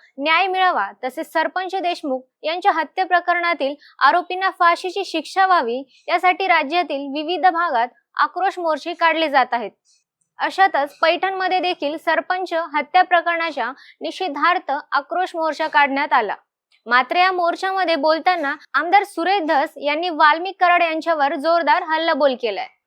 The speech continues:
यावेळी सुरेश धस म्हणाले, "आकांनी भरपूर माल जमवला आहे, त्यामुळे आका आता अंबानींना मागे टाकता की काय, अशी शंका मला वाटत आहे. तसेच आकांकडे काम करणाऱ्या अनेक लोकांच्या नावावर जमिनी आहेत.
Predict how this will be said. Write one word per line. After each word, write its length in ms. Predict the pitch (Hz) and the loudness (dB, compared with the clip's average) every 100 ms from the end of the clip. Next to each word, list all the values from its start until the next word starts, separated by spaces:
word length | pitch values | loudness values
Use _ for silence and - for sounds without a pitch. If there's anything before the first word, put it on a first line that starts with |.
| - | 0
यावेळी 380 | 262 269 294 | 2 4 2
सुरेश 280 | 302 320 349 | 0 -2 -2
धस 320 | 285 311 370 | 0 0 0
म्हणाले, 500 | 370 370 359 294 247 302 _ - | 0 0 0 0 -2 -6 _ -4
"आकांनी 600 | - 285 349 370 294 381 302 | 0 0 0 0 -4 -6 -10
भरपूर 520 | 269 302 339 392 392 | -4 0 0 -2 -2
माल 260 | 359 370 | 0 0
जमवला 380 | 330 339 330 330 | 0 0 0 0
आहे, 360 | 320 294 - _ _ - | 0 0 -6 _ _ -2
त्यामुळे 340 | 254 262 285 302 | -2 0 0 2
आका 380 | 277 294 302 226 - _ | 0 0 0 -2 -4 _
आता 180 | - 262 | -6 -2
अंबानींना 560 | 320 262 277 339 349 359 | 0 0 0 -2 -2 -2
मागे 360 | 330 277 285 | 2 4 2
टाकता 380 | 339 320 277 - | 0 2 2 0
की 180 | 339 370 | 0 0
काय, 340 | 359 349 262 285 _ _ - | 2 4 4 0 _ _ -2
अशी 280 | 330 392 | 0 0
शंका 320 | 370 349 349 359 | -4 -2 2 2
मला 240 | 359 349 | 4 2
वाटत 340 | 330 277 302 | 4 2 2
आहे. 220 | 269 247 - _ _ _ | 0 0 -4 _ _ _
तसेच 300 | 302 330 403 - | -4 0 -2 2
आकांकडे 720 | 277 277 359 370 359 254 208 269 _ _ - | 2 2 -2 2 2 2 -4 -10 _ _ 2
काम 260 | 302 370 | 2 2
करणाऱ्या 460 | 359 359 370 320 262 | 2 2 2 2 0
अनेक 320 | 269 311 349 | 0 -2 0
लोकांच्या 520 | 339 294 330 349 359 | 0 0 -2 -2 0
नावावर 680 | 359 311 277 277 339 302 285 | 0 2 4 4 4 2 0
जमिनी 380 | 285 330 330 320 | -2 -2 -2 -4
आहेत. 240 | 269 226 | -4 -6